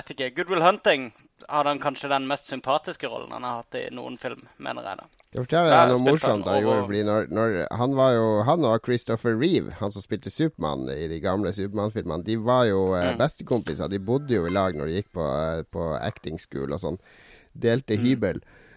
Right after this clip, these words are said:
Speaker 2: Og de var sånn der, eh, best friends for life, eh, opplegg. Og når Christopher Reeve, eh, ble lam etter en ulykke der, eh, så, så var det jo masse drama på sykehuset og sånn, men når han,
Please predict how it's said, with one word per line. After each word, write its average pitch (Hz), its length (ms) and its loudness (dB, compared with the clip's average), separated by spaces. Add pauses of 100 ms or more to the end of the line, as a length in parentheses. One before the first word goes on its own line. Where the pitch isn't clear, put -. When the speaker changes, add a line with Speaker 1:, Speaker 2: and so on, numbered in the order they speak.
(320)
Speaker 2:
Og 110 120 -4
de 139 140 2
var 131 180 8
sånn 117 180 2
der, 110 200 6
eh, 101 600 4
best 110 260 0
friends 110 300 4
for 98 180 -2
life, 107 440 2
eh, 104 320 2
opplegg. 104 480 -2
Og 85 100 0
når 107 140 0
Christopher 117 440 0
Reeve, 131 360 2
eh, 90 380 0
ble 95 340 -2
lam 123 440 4 (280)
etter 101 220 -4
en 98 120 -2
ulykke 123 480 0
der, 80 320 -4 (480)
eh, 87 480 -6 (720)
så, 107 400 0
så 113 100 0
var 120 180 6
det 113 60 6
jo 110 60 4
masse 120 340 0
drama 110 380 2
på 101 100 -4
sykehuset 110 480 -2
og 90 60 -4
sånn, 95 240 0
men 95 100 0
når 104 80 2
han, 113 360 -4